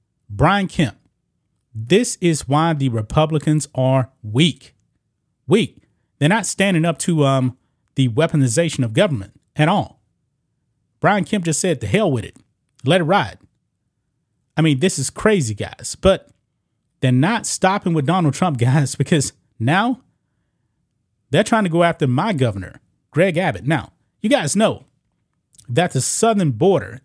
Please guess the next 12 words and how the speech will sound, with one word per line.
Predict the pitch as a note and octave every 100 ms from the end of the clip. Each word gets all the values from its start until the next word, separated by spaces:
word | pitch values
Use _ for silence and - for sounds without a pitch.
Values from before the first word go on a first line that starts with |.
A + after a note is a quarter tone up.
| -
is | D3+ B2+ - _
wide | G#2+ G2+ B2+ D#3+ E3+ E3+ -
open, | D#3+ C#3+ A#2 F#2 - _ _ _ _
courtesy | - G3 F#3+ F#3 G3 F3
of | A#2+
Democrats | E3 E3 - E3 D#3 - - -
and | D3 C#3+
Joe | A2+ B2+ A#2
Biden. | B2+ A#2 E2 - _ _ _ _ _ _ -
Texas | - F#3+ F#3 - F#3+ C#3
being | D3+ C#3 C3+ -
overrun | F3+ F#3 D#3+ C3 B2 G3 C#3 F2+